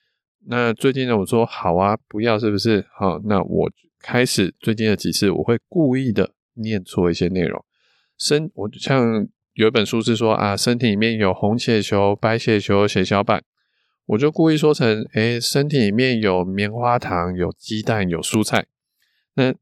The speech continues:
我家小孩就笑着说，“哦，才不是呢，是红血球、白血球、血小板啦。”我就这样子，诶，每个段落都给他这样子闹一闹，好，乱，乱凑。结果我发现其实，诶，我家小孩他可以把故事书的内容背个七八成。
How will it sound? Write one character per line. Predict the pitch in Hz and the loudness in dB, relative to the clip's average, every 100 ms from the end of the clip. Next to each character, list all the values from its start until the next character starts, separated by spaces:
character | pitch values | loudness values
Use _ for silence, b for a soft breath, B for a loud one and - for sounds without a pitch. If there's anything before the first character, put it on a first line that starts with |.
| _ | _
我 | 101 | -4
家 | 98 113 | 0 0
小 | 107 | 2
孩 | 92 | 2
就 | 104 | 0
笑 | - 120 | 0 0
着 | 104 | 0
说 | 92 113 - | 0 0 0
，“哦， | 135 98 | -2 -2
才 | - - 104 | -10 -6 -4
不 | 135 131 | 0 0
是 | 175 208 | 2 2
呢， | 120 90 | 2 0
是 | - 156 | 2 2
红 | 143 - 123 151 | 2 0 0 2
血 | 175 123 | 2 2
球、 | 127 120 | 2 2
白 | 127 156 | 2 -2
血 | 175 143 | 0 0
球、 | 120 135 | 2 0
血 | 147 127 | 0 0
小 | 147 | 0
板 | 180 135 | 2 2
啦。” | 107 107 - _ _ _ _ _ _ | 0 -2 -10 _ _ _ _ _ _
我 | - | -4
就 | 131 | -2
这 | 165 | 0
样 | 160 | 0
子， | 131 120 | 2 2
诶， | 82 98 | 4 2
每 | 95 90 | 0 -2
个 | 101 | 0
段 | 98 117 | 2 2
落 | 113 | 2
都 | 107 107 | 2 2
给 | 92 | 0
他 | 90 | -2
这 | 101 | 0
样 | 98 | -2
子 | 90 | -2
闹 | 98 98 85 | 0 0 0
一 | |
闹， | 90 87 - | -4 -6 -10
好， | - - | -8 -6
乱， | 101 120 131 - | -2 0 -2 -4
乱 | 131 123 95 | 0 0 0
凑。 | - 120 _ _ _ _ | -2 -4 _ _ _ _
结 | - 131 | -2 2
果 | 165 117 _ _ | 2 0 _ _
我 | - 98 | -6 -2
发 | 147 170 | 0 2
现 | 175 139 | 0 0
其 | - 131 | -2 0
实， | - 127 135 - _ | 0 0 0 -4 _
诶， | 110 | -2
我 | 117 | -2
家 | 214 165 | 0 0
小 | 180 127 | 2 0
孩 | 104 | 0
他 | 110 139 | -2 -2
可 | 139 | -2
以 | 131 | 0
把 | 104 101 | 0 -2
故 | - 131 | -2 0
事 | 131 | 0
书 | 117 120 | 0 0
的 | |
内 | 117 | 2
容 | 107 95 | 0 0
背 | 107 | 0
个 | 101 | 0
七 | - 95 | 0 0
八 | 95 | 0
成。 | 90 | -2